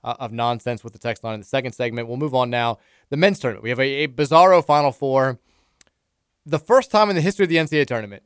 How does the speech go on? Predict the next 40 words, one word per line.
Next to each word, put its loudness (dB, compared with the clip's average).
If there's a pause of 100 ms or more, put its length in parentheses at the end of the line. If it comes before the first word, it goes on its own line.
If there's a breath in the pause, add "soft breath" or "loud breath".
(240)
No 4
one, 2 (440)
no -2
two, 0 (360)
no 0
three -8
seeds. -20 (100)
Never 0
happened 4
before. -18 (400)
We've -20
got 2
a 0
four, 2 (400)
two 2
fives, 4 (360)
and -8
a -6
nine 2
seed. -4
Three 0
of 4
the 0
four 0
teams -4
making 0
their 0
Final 0
Four -2
debut. -4
It's -8
the -14
first -4
time -2
that -10
that's -4
happened -6
since -20
nineteen -10
seventy. -4